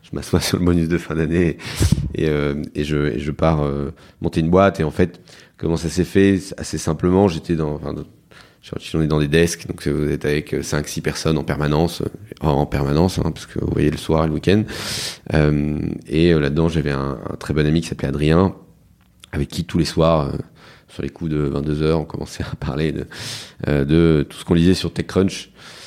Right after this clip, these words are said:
euh, et de toutes les boîtes qui se montaient, de tous les concepts. On essayait de comprendre les rationnels économiques, et cetera, comment ça fonctionnait. Et, et c'est quelque chose qui a vraiment commencé à nous fasciner.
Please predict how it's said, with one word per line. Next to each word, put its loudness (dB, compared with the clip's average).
euh, 2
et 4
de 0
toutes -10
les 2
boîtes 4
qui -14
se -8
montaient, 2
de -2
tous -10
les -2
concepts. 0
On -4
essayait -10
de -16
comprendre 0
les 4
rationnels 0
économiques, 0
et -16
cetera, -6
comment -2
ça -4
fonctionnait. -2
Et, -2
et 2
c'est 0
quelque 0
chose -2
qui 0
a 4
vraiment 4
commencé 0
à 2
nous 2
fasciner. -2